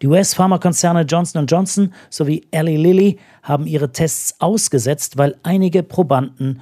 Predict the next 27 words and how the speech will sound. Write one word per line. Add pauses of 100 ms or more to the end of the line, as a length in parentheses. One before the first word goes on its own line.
(160)
über
Unbehagen
klagen. (580)
Gewinner
der
Krise (180)
gibt
es
hüben
wie
drüben
natürlich
auch. (280)
Im (160)
dax,
M
dax
und
S
dax (200)
sind
es
jeweils
Unternehmen,
die
ganz
direkt